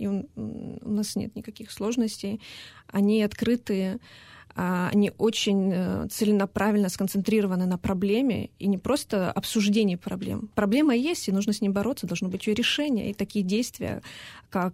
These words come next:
а, документальный фильм в рамках проекта будет создан, будет социальная реклама, которая в ближайшее время появится в телеэфире.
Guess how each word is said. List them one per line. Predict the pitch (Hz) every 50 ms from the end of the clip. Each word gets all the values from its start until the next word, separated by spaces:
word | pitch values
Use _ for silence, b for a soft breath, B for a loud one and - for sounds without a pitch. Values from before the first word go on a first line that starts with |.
| - -
а, | 190 185 185 180 180
документальный | 170 196 - 202 202 202 - 220 220 214 208
фильм | - 202 196
в | 185
рамках | - 202 - - 196 - -
проекта | 196 - - 208 - - -
будет | 214 208 - -
создан, | - - - - 214 214 - - 110 226
будет | 202 - 208 -
социальная | - - 208 - - 214 220 233 233 220
реклама, | 220 214 - 208 196 196 - -
которая | - - - - 196 - -
в |
ближайшее | 190 196 - - - - - - -
время | - - - - -
появится | - - - - - - - - -
в | -
телеэфире. | - - - - - - - - - 226 - - - - 262